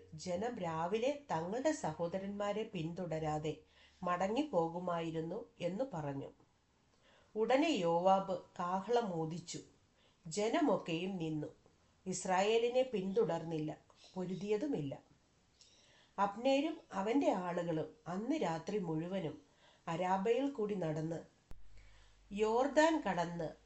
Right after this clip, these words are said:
ബിത്രോനിൽ കൂടി ചെന്ന് മഹനയീമിൽ എത്തി. യോവാബും അബ്നേരിനെ പിന്തുടരുന്നത് വിട്ട് മടങ്ങി. ജനത്തെ ഒക്കെയും ഒന്നിച്ചു കൂട്ടിയപ്പോൾ ദാവീദിന്റെ ചേവകരിൽ പത്തൊമ്പത് പേരും അസാഹേലും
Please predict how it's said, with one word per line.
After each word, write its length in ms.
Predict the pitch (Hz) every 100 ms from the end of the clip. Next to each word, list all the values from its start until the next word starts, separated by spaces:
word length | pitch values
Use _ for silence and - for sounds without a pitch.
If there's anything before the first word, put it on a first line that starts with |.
| _ _ _ -
ബിത്രോനിൽ 720 | 185 208 208 247 269 285 311
കൂടി 260 | 302 226 220
ചെന്ന് 640 | 226 190 165 160 117 -
മഹനയീമിൽ 800 | 160 196 190 202 208 220 233 294 -
എത്തി. 400 | 170 156 147 - - _ _ _ _ _ - - _
യോവാബും 800 | 220 247 294 320 214 165 156 - -
അബ്നേരിനെ 680 | 160 190 202 208 233 262 269
പിന്തുടരുന്നത് 720 | 190 190 233 214 214 220 226
വിട്ട് 320 | 196 170 156 190
മടങ്ങി. 500 | 175 151 147 151 - _ _ _ - - _
ജനത്തെ 480 | 165 208 226 262 - 330
ഒക്കെയും 580 | 180 156 185 190 190 -
ഒന്നിച്ചു 420 | 190 196 262 -
കൂട്ടിയപ്പോൾ 720 | 269 185 156 175 160 160 151 - _ - _
ദാവീദിന്റെ 680 | 170 202 208 233 277 302 294
ചേവകരിൽ 720 | 285 - 175 175 190 180 175 156 - -
പത്തൊമ്പത് 580 | 175 - 262 277 277
പേരും 380 | 262 170 156 156 - - _ _ -
അസാഹേലും 840 | 175 - 208 220 233 185 156 156